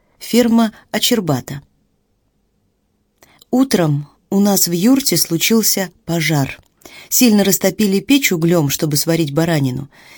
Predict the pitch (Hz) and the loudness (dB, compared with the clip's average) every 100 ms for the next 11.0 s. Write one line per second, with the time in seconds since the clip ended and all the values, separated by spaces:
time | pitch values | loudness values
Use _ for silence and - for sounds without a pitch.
0 | - 180 233 214 226 220 214 202 196 196 | -8 0 2 4 4 4 4 2 0 -2
1 | 240 233 - 208 196 - 214 202 196 196 | -2 0 0 2 0 0 0 0 0 0
2 | 202 185 160 151 151 165 165 165 202 226 | 2 2 2 0 -4 -6 -2 0 2 2
3 | 190 185 214 180 139 - _ _ - _ | 0 -2 -6 -4 -4 -6 _ _ -20 _
4 | _ _ _ - 220 202 165 156 185 185 | _ _ _ 0 2 2 0 -4 -2 0
5 | 185 - 190 208 240 - 151 139 _ - | -2 -4 -2 0 -2 -2 -6 -6 _ -6
6 | 175 180 180 165 139 - - _ _ _ | -4 -2 -2 -2 -2 -4 -8 _ _ _
7 | _ _ _ _ _ _ _ _ 254 208 | _ _ _ _ _ _ _ _ 2 4
8 | 240 240 247 247 170 151 143 190 185 214 | 4 4 4 4 4 0 0 0 2 4
9 | 240 233 220 185 180 139 139 143 139 - | 6 6 4 2 0 0 -2 -2 -4 -2
10 | 196 214 - 165 156 156 139 - - | -4 -2 -4 -4 -4 -4 -6 -16 -18